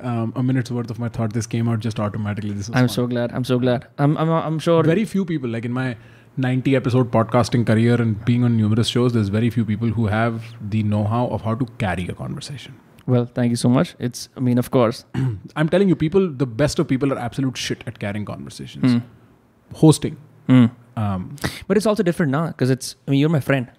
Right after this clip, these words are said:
Speaker 1: No, of course, I know. But my, but the general point is, यार, पता लग जाता है. Like,
Speaker 2: Hmm.
Speaker 1: I can, I can tell, like, we've had conversations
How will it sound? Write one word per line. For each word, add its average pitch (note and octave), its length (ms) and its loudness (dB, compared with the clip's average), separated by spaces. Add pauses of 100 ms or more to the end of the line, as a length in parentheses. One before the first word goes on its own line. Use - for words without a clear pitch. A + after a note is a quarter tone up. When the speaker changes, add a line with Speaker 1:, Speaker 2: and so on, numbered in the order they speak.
(380)
Speaker 1:
No, G#3+ 140 -6
of F3 100 -6
course, G#3 360 0
I C#3 80 0
know. D#3+ 240 2
But C3 240 -2
my, C#3 140 2 (180)
but C3 80 -4
the C#3 60 0 (100)
general D3 160 0 (100)
point C3 160 0
is, E3 180 0 (320)
यार, F3+ 120 4 (100)
पता D#3 80 4
लग C3+ 140 2
जाता G2+ 240 -8
है. - 40 -20 (180)
Like, C#3+ 120 0
Speaker 2:
Hmm. A#2 160 6
Speaker 1:
I - 20 2 (100)
can, E3 120 2
I C#3 220 2
can D#3+ 80 4
tell, C#3+ 180 4 (160)
like, D3+ 100 0 (140)
we've E3+ 220 6
had C3 180 2
conversations C3+ 400 0